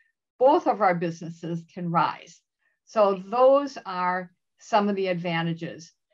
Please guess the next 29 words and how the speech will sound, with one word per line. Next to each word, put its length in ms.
Some 280
of 60
the 120
disadvantages 1040
is 240
there 200
is 160
a 80
franchise 640
fee 380
because 340
there's 240
value 540
attached 580
and 320
there 140
is 180
an 80
investment. 680
It 280
has 360
a 80
system. 640
So 240
if 140
you're 140
a 20
McDonald's 560
franchisee, 920